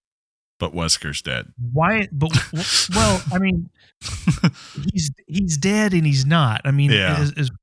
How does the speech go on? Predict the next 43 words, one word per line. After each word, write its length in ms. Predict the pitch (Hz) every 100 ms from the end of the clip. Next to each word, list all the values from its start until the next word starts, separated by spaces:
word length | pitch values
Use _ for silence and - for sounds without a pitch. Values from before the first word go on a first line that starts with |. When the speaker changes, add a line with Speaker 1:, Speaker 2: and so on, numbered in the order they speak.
| _
Speaker 2:
from 140 | 165 160
the 80 | 156
Resident 460 | 175 156 156 147
Evil 260 | 156 151 131
lore, 180 | 123 127
you're 140 | 123
like, 300 | 123 120 - - -
he's 240 | 202 185
always, 480 | 180 208 170 131 - 165
I 60 |
mean, 140 | 156 147
how 120 | 190
many 140 | 190
times 260 | 170 170 143
has 120 | 127
Wesker 440 | 120 139 - 127 110
died 360 | 117 127 117
in 120 | 104
Resident 400 | 104 107 104 104
Evil? 220 | 120 120 127
Speaker 1:
Sure. 240 | - 64 62 _ -
Speaker 2:
So 60 |
you're, 200 | 180 165 156
you're 140 | 160 165
like, 340 | 156 139 - - - _ _ _ -
it's 240 | 160 185
not 220 | 202 254
that 120 | 190 147
he's 220 | 151 113
dead. 260 | 147 214
It's 160 | 160 -
like, 180 | 139 123
this 260 | 196 - -
guy 240 | 196 190
is 200 | 156 139
not 460 | 135 143 180 185 -
the 160 | 151
actual 420 | 151 151 - 160 131
representation 1000 | 143 135 127 120 110 - 170 - 143 135
of 220 | 131 117
what 280 | 131 135 120
Wesker 460 | 127 123 - 110
is. 400 | 135 156 123 107